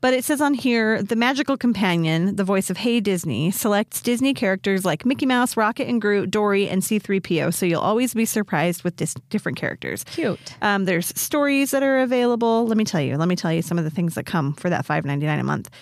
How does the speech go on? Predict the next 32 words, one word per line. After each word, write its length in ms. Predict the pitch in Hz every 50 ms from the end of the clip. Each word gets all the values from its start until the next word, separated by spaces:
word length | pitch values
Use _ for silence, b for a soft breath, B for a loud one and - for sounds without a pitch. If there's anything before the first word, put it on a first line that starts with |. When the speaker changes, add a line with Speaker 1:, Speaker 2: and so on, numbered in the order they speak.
| B B B B B B B
Speaker 1:
Um, 400 | - 196 190 185 180 180 180 170
so, 280 | - - 196 180 180 180
Hey 200 | 180 214 247 262
Disney, 340 | 240 240 220 233 240 254 247
tell 200 | - 247 202 196
me 120 | 196 180
a 60 | 196
story. 440 | - - - 180 170 170 180 254 320 - _ _ -
You 160 | 202 196 190
can 160 | - - 190
have 560 | 196 175 196 170 170 170 170 160 165 - - - _ _ _
one 300 | - 185 170 202 220 240
hundred 360 | 233 208 226 208 220 208 196 196
and 220 | - 180 196 196
forty 360 | - 190 185 180 190 185 185 170
tales 400 | - - - 180 180 165 170 -
of 140 | - 170 -
far 280 | - - 214 226 214
off 180 | 196 190 - -
places 440 | - - 165 170 - - 170 170 -
with 120 | - -
storybooks, 760 | - - - 196 185 180 156 - - - - - - - - -
which 180 | - - - -
is 160 | - 165 175
the 160 | - 113 -
app, 180 | - 147 143 -
I 60 | 135 147
guess, 360 | - 123 117 123 - - -
that 180 | - 180 208 190
they 80 | -
Speaker 2:
Mm-hmm. 80 | - -
Speaker 1:
use. 220 | - 139 151 165